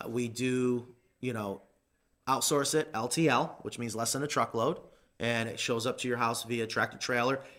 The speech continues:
In most areas, uh, unfortunately, some of our customers in California,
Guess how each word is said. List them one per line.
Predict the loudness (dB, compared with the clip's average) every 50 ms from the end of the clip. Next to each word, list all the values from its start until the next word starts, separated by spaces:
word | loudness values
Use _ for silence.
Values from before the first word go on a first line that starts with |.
| -8 -2
In | 0 0 0 0
most | 0 2 4 6 8 8 8 6 6 4 2
areas, | 4 4 6 6 6 6 6 4 4 0 0
uh, | 0 -2 -2 0
unfortunately, | -2 -4 -2 0 0 0 0 0 -2 -2 -2
some | -2 -2 -2
of | -2 -2
our | -2 -2
customers | -2 -2 -2 -2 -2 -2 -4 -6
in | -8 -4
California, | 0 0 0 0 0 -2 -2 0 0 2 0 0 -4 -4